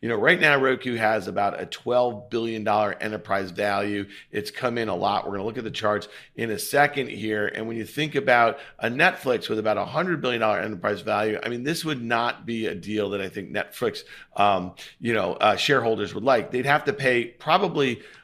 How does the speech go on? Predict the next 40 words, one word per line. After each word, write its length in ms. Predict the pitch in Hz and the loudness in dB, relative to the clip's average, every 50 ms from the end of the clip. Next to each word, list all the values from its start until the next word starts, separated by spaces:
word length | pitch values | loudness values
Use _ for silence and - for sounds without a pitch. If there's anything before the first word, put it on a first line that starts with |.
| _ - | _ -2
uh, 160 | 85 85 85 - | 0 0 0 2
I 140 | - - 120 | 2 2 4
don't 120 | 123 120 110 | 4 4 2
know, 100 | 98 82 | 0 -4
fifty 560 | - - - 127 127 131 - 123 123 117 110 | -4 -2 0 0 0 0 0 -4 -2 -2 -2
to 180 | 101 104 101 | -2 0 0
a 80 | 95 92 | 0 0
hundred 300 | 107 117 120 123 117 - | 0 0 0 0 -2 -6
percent 340 | 113 101 - 120 107 85 - | -6 -4 -2 -2 -4 -4 -4
premium 460 | - 110 110 110 107 107 101 90 90 | -6 -4 -4 -2 -2 -2 -4 -4 -2
guy 280 | 92 98 98 95 92 87 | 0 2 2 2 0 -2
from 200 | - 107 101 104 | -4 -6 -6 -6
these 180 | 107 101 - | -6 -8 -8
current 300 | - - 110 107 - - | -8 -6 -6 -4 -4 0
levels. 400 | 104 107 104 101 95 90 85 - | 0 2 2 2 0 -4 -6 -6
Do 80 | 95 107 | -6 -6
you 60 | 110 | -6
agree 300 | 92 85 113 151 175 190 | -6 -4 0 2 4 4
with 220 | 185 170 143 107 120 | 4 4 2 2 2
that 360 | 123 120 120 113 110 110 - | 4 4 6 4 4 2 0
as 160 | 113 107 - | -4 -6 -6
far 360 | - - 123 120 117 117 117 113 | 0 4 6 6 8 8 6 4
as, 440 | - 101 113 110 110 110 104 104 - - - - - - | 4 4 4 6 6 4 2 -2 -6 -12 -20 -20 -10 -2
you 100 | 123 123 | 0 2
know, 100 | 120 107 | 2 2
what 300 | 101 110 135 147 147 - | 4 4 4 4 4 4
they 100 | 139 135 | 4 4
would 120 | 127 117 | 4 4
have 260 | 120 120 120 120 - | 4 4 4 4 2
to 100 | - 101 | -2 -6
pay 260 | - - - 117 127 156 | -4 -2 0 2 4 4
to 100 | 170 170 | 4 6
get 300 | 160 180 175 175 - - - | 6 6 4 4 0 -4 2
Roku? 500 | - 170 180 175 175 - 175 175 170 160 | 6 6 6 6 4 2 4 4 4 4
And 180 | - - 117 | 2 0 2
I 100 | 120 127 | 0 0
just 260 | 127 127 131 117 - - | 0 0 -2 -2 0 -2
don't 220 | 120 117 98 - | -2 -2 -2 -6
think 280 | - - 120 113 90 107 | -4 -2 -2 -2 -2 -2
Netflix 460 | 123 117 - - - 123 113 90 | -4 -4 -4 -2 -2 -2 -2 -2